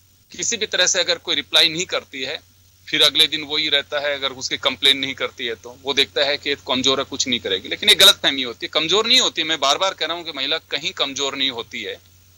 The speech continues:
महिला की हिम्मत बहुत होती है, देखी भी है मैंने। तो यहाँ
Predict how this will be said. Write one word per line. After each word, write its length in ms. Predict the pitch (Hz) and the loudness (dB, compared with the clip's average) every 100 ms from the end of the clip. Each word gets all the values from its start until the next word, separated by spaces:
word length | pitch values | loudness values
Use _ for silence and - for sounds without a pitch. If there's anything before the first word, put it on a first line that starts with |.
| _ 113 | _ -4
महिला 260 | 120 143 | 4 4
की 140 | 151 160 | 4 -2
हिम्मत 220 | 151 156 - | -4 -6 -4
बहुत 260 | 127 170 127 | -4 -4 -6
होती 280 | 117 131 | -10 -8
है, 120 | 139 180 | -8 -2
देखी 280 | 135 151 196 | 2 2 0
भी 100 | 147 | 0
है 60 | 127 | -2
मैंने। 220 | 110 107 - _ _ _ _ - - - - _ _ _ - | -2 -10 -16 _ _ _ _ -20 -20 -20 -20 _ _ _ 0
तो 100 | 226 | 2
यहाँ 360 | 180 165 214 | 4 2 0